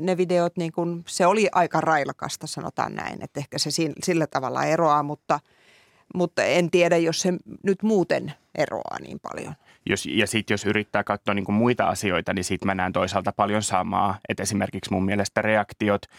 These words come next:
Speaker 2: ja tämähän nyt ei ole mikään uniikki havainto, ehkä aika banaalikin, mutta et nehän menee täysin sen mukaan, mitä mieltä Marinista on ollut aiemminkin ja todennäköisesti on tulevaisuudessakin. Ja tavallaan mä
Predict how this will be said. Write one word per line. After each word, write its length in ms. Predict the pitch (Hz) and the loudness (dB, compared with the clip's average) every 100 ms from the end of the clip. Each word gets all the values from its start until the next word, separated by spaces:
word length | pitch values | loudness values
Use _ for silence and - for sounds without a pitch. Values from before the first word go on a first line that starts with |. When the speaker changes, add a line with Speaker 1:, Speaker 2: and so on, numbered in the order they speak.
| - - | -6 0
Speaker 2:
ja 80 | |
tämähän 260 | 98 107 104 | 2 2 0
nyt 140 | 95 | 0
ei 140 | 107 101 | 0 2
ole 100 | 98 | 0
mikään 260 | 98 98 | 0 0
uniikki 440 | 113 107 101 - 101 | 2 2 2 2 0
havainto, 520 | 98 101 98 95 98 | 0 0 0 0 -2
ehkä 200 | 95 101 | 0 -2
aika 140 | 101 | -2
banaalikin, 600 | 98 104 98 87 78 - 85 | 0 0 2 0 -2 -2 -2
mutta 240 | 101 - | -4 -6
et 80 | - - | -8 -4
nehän 220 | 104 92 | -2 0
menee 180 | 95 107 | 0 0
täysin 340 | 107 101 101 | 0 0 -2
sen 120 | 95 95 | -4 -4
mukaan, 320 | 85 92 85 | -2 -2 -2
mitä 220 | 92 82 | -2 -2
mieltä 260 | 78 - 95 | -2 -2 -2
Marinista 580 | 87 92 82 110 - | 0 0 -2 -2 -2
on 100 | 90 | -2
ollut 240 | 82 87 135 | -2 0 2
aiemminkin 640 | 147 139 120 120 104 104 | 2 0 0 0 0 -2
ja 60 | 95 | -2
todennäköisesti 760 | - 107 101 101 101 92 - - | 0 2 0 0 -2 -4 -4 -2
on 120 | 110 - - - | -2 -6 -14 -4
tulevaisuudessakin. 1120 | 156 160 135 123 120 117 107 113 - 104 101 98 | 2 4 4 2 2 2 2 2 0 -2 -2 0
Ja 100 | 98 | 2
tavallaan 560 | 95 95 95 98 95 - - - _ | 2 2 4 2 2 -4 -18 -20 _
mä 260 | 98 98 | 0 0